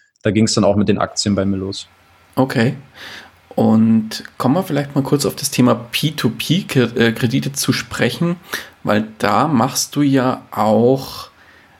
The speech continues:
Speaker 2: ähm, wie du so schön eingangs erzählt hast, im Online-Bereich oder als Online-Business so ein bisschen was. Vielleicht erzählst du mal ganz kurz was dazu.
Speaker 1: Na klar, gerne. Also ich hab im,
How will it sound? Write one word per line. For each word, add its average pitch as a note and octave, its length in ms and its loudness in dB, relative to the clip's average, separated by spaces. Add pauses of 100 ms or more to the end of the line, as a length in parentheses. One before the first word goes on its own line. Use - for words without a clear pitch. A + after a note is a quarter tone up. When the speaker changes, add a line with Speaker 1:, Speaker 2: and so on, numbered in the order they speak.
(180)
Speaker 2:
ähm, A#2 500 2
wie A#2+ 80 4
du B2 140 2
so A#2+ 160 -2
schön A#2 300 0
eingangs C#3 360 2
erzählt C3 380 -2
hast, C3 220 -4
im A2 180 0
Online-Bereich A2 1120 0 (180)
oder - 140 -4
als - 180 -6
Online-Business A2+ 640 2
so - 80 -2
ein G#2 60 -2
bisschen A2+ 340 0
was. C#3+ 300 0 (320)
Vielleicht B2 260 -2
erzählst D#3+ 420 0
du C3+ 40 2
mal A#2+ 120 2
ganz A2 260 0
kurz - 200 -6
was - 160 -6
dazu. - 320 -10 (540)
Speaker 1:
Na A#2 100 4
klar, G#2+ 260 0
gerne. G#2 380 0 (480)
Also A2+ 160 2
ich A#2+ 100 2
hab C#3+ 280 -2
im, B2 440 4